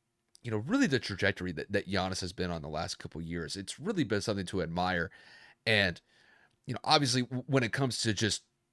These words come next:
guys who have won the M V P recently, it's mostly been Nikola Jokic. And Jokic, the last couple of years, has been sensational. He, as far as I see, he definitely deserves those M V Ps. But the fact that Giannis is going out here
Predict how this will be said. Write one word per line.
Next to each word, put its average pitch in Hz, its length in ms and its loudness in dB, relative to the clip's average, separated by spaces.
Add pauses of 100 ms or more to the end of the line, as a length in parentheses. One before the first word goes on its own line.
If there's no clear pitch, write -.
(640)
guys 117 280 6
who 117 100 2
have 95 140 0
won 98 220 0
the 95 180 -4
M 101 140 0
V 92 120 -4
P - 200 -10
recently, 92 500 -2 (240)
it's - 140 -8
mostly 151 280 6
been 95 220 0
Nikola 95 260 -2
Jokic. 95 460 0
And 87 120 -8 (580)
Jokic, 147 460 6 (300)
the 113 60 0
last 107 240 4
couple 98 200 -8
of 87 60 -8
years, 92 220 -2
has 90 100 -8
been 87 160 -4
sensational. 98 520 2
He, 90 200 -4 (520)
as 120 120 2
far 135 220 10
as 107 100 4
I 110 100 4
see, 92 240 0
he 107 100 0
definitely 98 300 0
deserves 90 460 -2 (460)
those 110 200 4
M 101 100 2
V 90 140 0
Ps. 107 400 -2 (1040)
But 127 100 2
the 117 60 -2
fact 160 220 6
that 120 100 -2
Giannis 117 260 2
is 104 80 -2
going 95 260 -2
out 98 200 2
here 92 200 -4